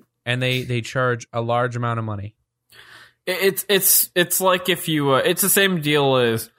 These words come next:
Speaker 3: bottlenecking in a computer build or just bottlenecking in anything. It's just bottlenecking your internet. So it's,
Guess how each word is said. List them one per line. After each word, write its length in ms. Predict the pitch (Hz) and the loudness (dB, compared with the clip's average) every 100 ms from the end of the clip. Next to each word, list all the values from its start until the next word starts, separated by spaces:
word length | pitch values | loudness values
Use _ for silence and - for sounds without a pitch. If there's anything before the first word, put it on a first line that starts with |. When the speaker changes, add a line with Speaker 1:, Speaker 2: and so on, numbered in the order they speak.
| - - _ - | -20 -20 _ -2
Speaker 3:
bottlenecking 680 | 151 151 147 139 147 135 | 0 2 0 0 0 0
in 100 | 123 | 2
a 220 | 113 110 107 | 2 0 0
computer 500 | 147 131 151 139 117 | -2 0 2 2 2
build 420 | 113 101 98 98 | 2 2 0 0
or 200 | 101 104 | -2 -2
just 320 | 117 123 _ | -4 -6 _
bottlenecking 680 | 139 143 135 135 131 131 113 | 0 0 0 -4 -2 -2 -2
in 220 | 107 110 - | -2 -4 -2
anything. 800 | 170 160 127 127 110 101 104 - _ - - _ - | 0 0 0 0 0 0 -4 -10 _ -20 -20 _ -2
It's 200 | 143 143 | 0 0
just 160 | 143 | -2
bottlenecking 500 | 165 160 147 135 131 | 2 2 2 -2 -2
your 140 | 120 135 | 0 2
internet. 360 | 135 104 - | 0 -2 -4
So 240 | - 131 107 | -2 0 0
it's, 460 | 101 - - - | -2 -4 -6 -8